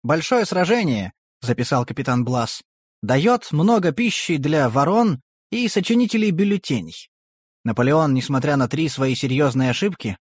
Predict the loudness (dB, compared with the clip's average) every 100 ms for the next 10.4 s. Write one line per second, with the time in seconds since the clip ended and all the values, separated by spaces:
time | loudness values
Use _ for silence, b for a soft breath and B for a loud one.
0 | _ _ 0 2 2 0 0 -2 0 0
1 | 2 0 0 0 0 -2 _ _ -4 -2
2 | -2 0 0 2 0 -2 -4 -2 0 0
3 | 0 -2 -2 -4 -4 -4 -4 -2 -2 0
4 | -2 -2 0 -2 -4 _ _ _ -2 0
5 | 0 0 0 0 -2 0 -2 -6 -14 _
6 | _ _ -2 0 0 0 -2 -4 -6 -4
7 | -2 -2 -2 0 0 0 0 0 0 0
8 | -2 -2 -2 0 0 -2 -6 -2 -2 -2
9 | 0 0 0 -2 -2 -2 -2 0 0 2
10 | 2 0 -2 -4